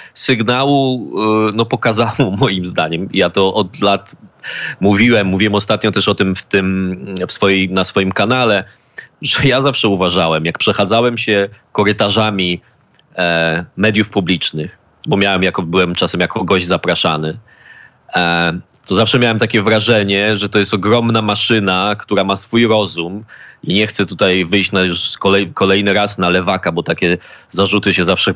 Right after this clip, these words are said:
przeciwko mnie po-, pojawiają, ale jest taka koncepcja Gillesa, G-, Deleza, e, postmodernistycznego filozofa francuskiego,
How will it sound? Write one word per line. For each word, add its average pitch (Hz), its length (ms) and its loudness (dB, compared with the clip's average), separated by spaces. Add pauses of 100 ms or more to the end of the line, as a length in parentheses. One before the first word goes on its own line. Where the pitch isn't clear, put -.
przeciwko 101 380 0
mnie 98 220 4
po-, 92 320 0
pojawiają, 104 460 2
ale 113 160 4
jest 127 140 0
taka 117 180 0
koncepcja 110 540 0
Gillesa, 98 580 0
G-, 90 280 -2
Deleza, 92 680 2
e, 92 120 -8
postmodernistycznego 92 1120 -2
filozofa 90 440 0
francuskiego, 95 640 0